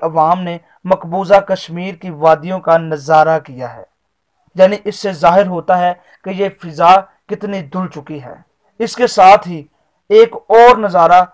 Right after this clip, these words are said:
यानी हमारे हमसाया मुल्क भारत के शहर जालंधर में देखने में आया है। वहां पर जालंधर शहर की छतों से लोगों ने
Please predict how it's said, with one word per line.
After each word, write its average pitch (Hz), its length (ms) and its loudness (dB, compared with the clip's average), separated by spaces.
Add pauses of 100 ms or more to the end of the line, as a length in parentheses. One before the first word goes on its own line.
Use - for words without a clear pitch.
(200)
यानी 202 260 2
हमारे 202 340 2
हमसाया 196 460 2
मुल्क 190 280 -8
भारत 170 500 -4
के 190 100 -10
शहर 170 360 -8 (280)
जालंधर 175 580 0
में 185 260 -8
देखने 165 420 -8
में 175 160 -10 (100)
आया 156 260 2
है। 156 240 -6 (540)
वहां 190 260 2
पर 175 300 -6 (640)
जालंधर 196 480 2
शहर 196 360 2
की 202 160 -14
छतों 196 420 -4
से 175 180 -10
लोगों 180 400 -2
ने 143 200 -10